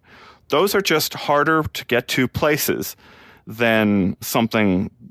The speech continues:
where we want to be, what we talked about earlier in this show, where you've just got a U R L and load up into it.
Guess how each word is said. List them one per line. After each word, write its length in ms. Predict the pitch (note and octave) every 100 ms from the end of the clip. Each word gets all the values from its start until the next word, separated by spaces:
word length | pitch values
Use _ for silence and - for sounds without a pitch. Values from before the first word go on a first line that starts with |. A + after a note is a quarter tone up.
| -
where 240 | B2+ C#3
we 100 | C3
want 300 | A2 A2 A2
to 80 | G#2+
be, 160 | F2+
what 160 | F2 F2+
we 80 | G2+
talked 340 | - A2+ A2+
about 220 | G#2+ G#2
earlier 320 | F#2+ G#2 G#2 G2
in 80 |
this 160 | G2 G2
show, 260 | - G#2+ F#2
where 140 | F2+
you've 160 | F2+ G2
just 260 | A#2 A2
got 160 | A2 G2
a 60 |
U 240 | F#2+ F#2+ G2
R 140 | F#2+
L 360 | F#2+ F#2+ F#2 F2+ - - - -
and 260 | A2 A2
load 220 | A2 A2
up 180 | G#2+ G2
into 380 | A#2 A#2 A2 F#2+
it. 140 | F2+